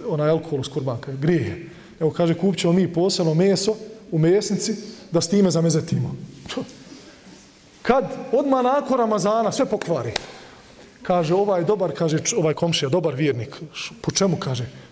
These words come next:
Četrdeset dana je izdržao prije Ramazana, nije popio ni jedne čašice kada se očisti, kada se pripremi za post. Pa ko je vama rekao da je dozvoljen alkohol u osnovi? To su najveći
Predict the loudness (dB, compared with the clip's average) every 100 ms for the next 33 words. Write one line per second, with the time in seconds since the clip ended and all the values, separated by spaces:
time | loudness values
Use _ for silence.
0 | -8 -8 -4 0 2 2 2 2 2 2
1 | 2 4 2 2 0 0 0 2 2 2
2 | 2 2 2 2 0 -2 0 0 2 2
3 | 2 2 0 -2 -2 0 0 0 -2 -2
4 | -4 -2 -2 -2 -4 -4 -4 -4 -6 -8
5 | -10 -16 -20 -20 -20 _ _ -20 -20 -18
6 | -16 -2 2 4 4 2 0 0 0 2
7 | 2 0 0 0 -2 -6 -6 -6 -10 -12
8 | -16 -20 _ _ _ _ -20 -20 _ _
9 | _ _ _ _ _ _ _ _ _ _
10 | _ 2 2 2 2 4 4 2